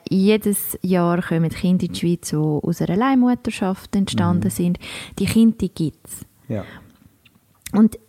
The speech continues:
Speaker 1: das wird in Zukunft auch nur noch mehr zunehmen.
Speaker 2: Mhm.
Speaker 1: Und wir haben jetzt wie die Wahl, denen so ein bisschen eine Rechtssicherheit zu geben. Und dass die
Speaker 2: Mhm.
Speaker 1: Kinder dann wirklich auch, also ja, dass die Kinder adoptiert werden und,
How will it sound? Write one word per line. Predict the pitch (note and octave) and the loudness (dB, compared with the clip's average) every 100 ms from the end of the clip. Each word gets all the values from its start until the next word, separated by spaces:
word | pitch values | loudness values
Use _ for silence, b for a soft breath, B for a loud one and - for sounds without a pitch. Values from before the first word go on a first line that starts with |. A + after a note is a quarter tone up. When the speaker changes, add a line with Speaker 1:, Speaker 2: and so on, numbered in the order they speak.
| _ | _
Speaker 1:
das | G#3+ | 0
wird | G#3+ A#3 A3+ | 4 2 4
in | G3 - | 0 2
Zukunft | G#3+ G#3+ - G#3+ G#3 - _ _ _ - - _ | 2 0 2 0 0 -2 _ _ _ -20 -20 _
auch | F#3+ F#3 | 4 6
nur | F#3+ G#3+ | 6 8
noch | G#3 | 6
mehr | E3+ E3+ F#3+ F3+ | 6 4 2 0
zunehmen. | - E3 F#2 - - - B B G#2 | -2 -2 -2 -2 -4 -6 B B -2
Speaker 2:
Mhm. | |
Speaker 1:
Und | G2+ G#2+ A2 | 2 0 2
wir | A3 B3 | 4 4
haben | A3 | 4
jetzt | G3+ F#3+ G#3 | 0 0 0
wie | A#3 | -2
die | - | 0
Wahl, | F3 F3+ F#3+ G#3 - _ _ | 2 4 2 0 -4 _ _
denen | - G#3 G#3 G#3 | -2 2 2 2
so | G3 | 0
ein | |
bisschen | F#3 E3+ | 0 0
eine | E3+ B3 | 2 0
Rechtssicherheit | - - C#4 C4 - B3 A#3+ A#3 B3 | -2 -4 -2 -2 -2 -2 0 0 -2
zu | - - | -8 -4
geben. | A#3 A#3+ D#4 - _ _ _ _ _ _ _ _ _ - | 0 0 -2 -8 _ _ _ _ _ _ _ _ _ 2
Und | A3+ G#3+ - | 2 2 -2
dass | - G2 | 0 2
die | F#3+ | 0
Speaker 2:
Mhm. | |
Speaker 1:
Kinder | E3+ G3+ G3+ | 2 2 2
dann | F#3+ F#3+ - | 2 0 0
wirklich | F#3+ A3 - - - | 2 2 0 -6 -4
auch, | - E3+ E3+ - - - | 0 0 2 0 -2 -2
also | F#4+ G3 | -2 0
ja, | F#3+ A#3+ C4 | 2 2 0
dass | G#3+ | 0
die | B3 | -2
Kinder | C4+ C4+ | 0 0
adoptiert | C#4+ C#4+ - A3 A3+ A3+ - G3+ | 0 -2 -4 -2 0 0 -4 -2
werden | G#3 G#3 G#3+ G#3 G#3 G3+ G3+ G#3 - | 0 0 0 0 0 0 2 0 0
und, | - G3+ | 2 4